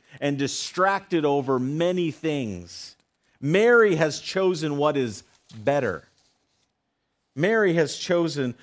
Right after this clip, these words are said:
what is better, and it will not be taken away from her. Says, "Martha, you're worried and you're upset, but Mary,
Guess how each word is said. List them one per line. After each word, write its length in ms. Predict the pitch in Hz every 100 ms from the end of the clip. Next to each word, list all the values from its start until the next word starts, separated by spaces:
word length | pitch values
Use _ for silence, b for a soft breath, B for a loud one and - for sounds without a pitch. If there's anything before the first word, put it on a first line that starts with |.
| B B
what 260 | 135 160
is 160 | 151 117
better, 320 | 117 156 135
and 220 | - 139
it 100 | 139
will 180 | 143 131
not 600 | 127 147 165 170 160 131
be 160 | 131 123
taken 380 | - 160 156
away 380 | 127 117 139 160
from 220 | 156 120
her. 240 | 92 85 - _ _ _ _ _ _ _
Says, 140 | - 170
"Martha, 280 | 233 240 202
you're 140 | 196
worried 480 | 196 269 254 202 165
and 100 | 175
you're 140 | 196
upset, 480 | 185 - - 226 165
but 120 | 165
Mary, 360 | 170 240 254